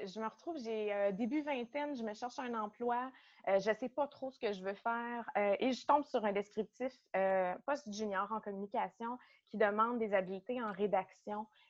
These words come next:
Euh, donc, je, je me reconnais là-dedans, qualité du français. Je me dis, « Ah, il me semble que ça, ça me parle. » Donc, j'ai occupé, euh, mon premier emploi en com,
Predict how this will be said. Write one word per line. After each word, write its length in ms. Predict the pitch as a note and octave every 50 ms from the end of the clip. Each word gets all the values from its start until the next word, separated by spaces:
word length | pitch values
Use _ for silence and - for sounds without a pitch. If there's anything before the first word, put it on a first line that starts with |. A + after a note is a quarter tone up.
| _ _ -
Euh, 560 | - F#3+ F#3+ F#3 F3+ F3+ F3+ F3+ F3 F3 F3 E3+ - - - F3+
donc, 180 | G#3 G3+ G3 - -
je, 240 | F#3+ G3 F#3+ - - -
je 140 | F#3 F#3+
me 60 | A3 G#3
reconnais 300 | - - A3 G#3 G#3+ G#3+
là-dedans, 300 | G#3 G3 F#3 F#3 G#3+ G#3+ -
qualité 380 | A3+ F#3+ G3 E3+ _ - A#3
du 160 | G3+ F#3+ F#3+ -
français. 460 | - - G#3 G3 F#3 - - A3 A3+
Je 100 | G#3+ G#3+
me 80 | G#3 G3+
dis, « 100 | F#3 A3 D4
Ah, 60 | G#4
il 40 | G4+
me 40 | -
semble 220 | - D4 D#4+ D#4
que 100 | - A#3+ A3+
ça, 120 | - D4
ça 180 | - - B3+ A3+
me 60 | G3+
parle. » 340 | - C4 A#3+ A#3+ A#3+ A#3+ G#3+
Donc, 160 | F#3+ G3+ G3+ F#3
j'ai 320 | F#3+ G3+ C#4 D4 D#4 - - G#3+
occupé, 440 | A3 - - - - C#4 C#4 C#4+ - -
euh, 140 | G3+ G3+ G3+
mon 160 | A3 C#4+ D#4+
premier 320 | - - A#3 A3+ A3+ G#3+
emploi 320 | G3 F#3+ F#3 - A#3+ B3+ A#3+ - -
en 120 | B3 B3 B3 -
com, 260 | B3 A#3+ B3 A#3+